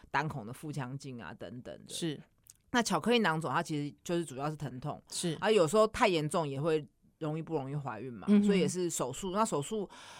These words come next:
Speaker 1: 呃，内科治疗也有，就是一些药物让它先让生理期不要来，
Speaker 2: 嗯哼。
Speaker 1: 不要一直去刺激。
Speaker 2: 是。
Speaker 1: 那手术就是也是用腹腔镜啊等等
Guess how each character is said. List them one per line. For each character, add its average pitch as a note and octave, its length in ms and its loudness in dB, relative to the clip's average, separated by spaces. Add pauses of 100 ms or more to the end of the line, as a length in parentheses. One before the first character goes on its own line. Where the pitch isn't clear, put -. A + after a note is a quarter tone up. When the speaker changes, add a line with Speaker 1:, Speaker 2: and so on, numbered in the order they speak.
(260)
Speaker 1:
呃， C#4+ 200 2
内 F4 180 8
科 D4+ 220 10
治 C#4 160 0
疗 D#3+ 160 8
也 D#3 240 2
有， D#3+ 160 -2
就 F3+ 120 -6
是 A#3 140 0
一 A#3 40 -2
些 G#3 240 2
药 F#3 220 4
物 D#3 300 -2
让 F3 180 2
它 D#3 440 0 (160)
先 A#3 180 2
让 A#3 140 6
生 G3+ 180 0
理 E3 80 -2
期 C3 220 -8
不 B2+ 100 -8
要 C3 160 -2
来， B2 320 -10
Speaker 2:
嗯 A3 80 8
哼。 A3+ 40 12
Speaker 1:
不 G#3 40 6
要 - 100 8
一 - 60 2
直 D3 100 -2
去 D3+ 260 -10
刺 D3+ 300 -10
激。 B2 380 -14
Speaker 2:
是。 E3+ 320 -4 (180)
Speaker 1:
那 E3+ 80 0
手 D#3+ 200 4
术 A3 200 -2 (120)
就 G3+ 160 2
是 F#3 120 0
也 D3 120 2
是 F3 180 -4
用 E3+ 220 2
腹 E3+ 160 -10
腔 D3+ 200 -2
镜 D3 240 -8
啊 G#2+ 140 -8
等 A#2+ 260 -10
等 F#2 160 -8